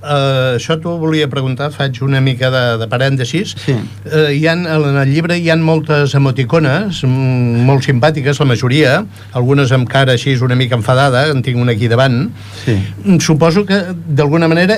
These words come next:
Speaker 1: és per això, per arribar una miqueta més a la persona que en aquest moment està llegint el llibre, que a última hora està entrenant. El, el fet de llegir el llibre és com si entrenéssim, no? Estem aprenent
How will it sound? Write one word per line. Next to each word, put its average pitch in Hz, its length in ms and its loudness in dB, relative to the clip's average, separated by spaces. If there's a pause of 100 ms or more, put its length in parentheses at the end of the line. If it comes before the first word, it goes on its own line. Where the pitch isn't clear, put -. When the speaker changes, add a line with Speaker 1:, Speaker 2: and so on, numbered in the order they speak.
Speaker 1:
és 175 180 0
per 147 200 -2
això, 170 200 2
per 147 140 2
arribar 143 440 4
una 180 180 0
miqueta 160 360 0
més 185 440 0 (360)
a 147 160 2
la 143 140 2
persona 180 460 2
que 180 100 0
en 151 80 2
aquest 143 180 0
moment 151 240 2
està 165 240 0
llegint 143 300 2
el 131 160 0
llibre, 151 340 0
que 139 100 -4
a 131 40 2
última 131 400 2
hora 156 160 0
està 165 100 0
entrenant. 131 680 2
El, 120 240 -2
el 127 160 0
fet 135 160 2
de 147 100 4
llegir 143 300 4
el 139 80 4
llibre 165 300 2 (520)
és 151 300 2
com 147 120 2
si 151 120 0
entrenéssim, 131 560 2
no? 143 160 2
Estem 143 180 2
aprenent 139 460 4